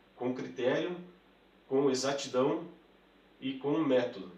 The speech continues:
Este método nós vamos passar no curso de marketing industrial, do Grupo Supera. Atuamos há mais de quatorze anos no ramo, temos várias referências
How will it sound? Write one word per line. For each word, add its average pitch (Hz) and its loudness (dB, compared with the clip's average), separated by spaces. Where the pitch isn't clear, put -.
Este 143 -6
método 147 0
nós 147 -4
vamos 135 -4
passar 131 -2
no 127 -8
curso 135 -8
de 135 -4
marketing 139 -6
industrial, 117 -6
do 98 -12
Grupo 127 -10
Supera. 104 -6
Atuamos 127 0
há 131 0
mais 135 2
de - -8
quatorze 123 -4
anos 113 -6
no 127 -2
ramo, 156 -4
temos 131 -2
várias 143 2
referências - -6